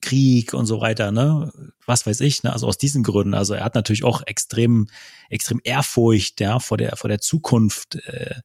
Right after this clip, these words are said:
äh, die er jetzt dem Kind auch hinterlässt, weil er hat ja nur bedingt Einfluss im Rahmen seiner Lebenszeit, ne? Also ihm ist schon klar irgendwie, dass das eine große Herausforderung fürs Kind wird.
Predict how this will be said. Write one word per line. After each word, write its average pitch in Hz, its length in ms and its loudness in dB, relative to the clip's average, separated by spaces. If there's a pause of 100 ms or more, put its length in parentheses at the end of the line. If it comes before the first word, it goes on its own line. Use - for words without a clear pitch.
(600)
äh, 117 200 -2
die 113 160 4
er 113 60 6
jetzt 110 160 0
dem 107 100 0
Kind 127 220 2
auch 110 140 4
hinterlässt, 110 460 4
weil 101 200 2
er 95 60 -2
hat 120 140 -2
ja 110 180 4
nur 107 140 2
bedingt 135 380 2
Einfluss 110 360 0
im 104 100 2
Rahmen 104 220 2
seiner 104 200 2
Lebenszeit, 101 640 0
ne? 127 220 2
Also 107 280 0
ihm 117 200 2
ist 113 80 2
schon 107 180 0
klar 131 320 2
irgendwie, 107 240 2
dass 101 160 2
das 104 140 -4
eine 104 80 -2
große 107 280 0
Herausforderung 98 480 0
fürs 95 160 -2
Kind 139 200 2
wird. 101 180 2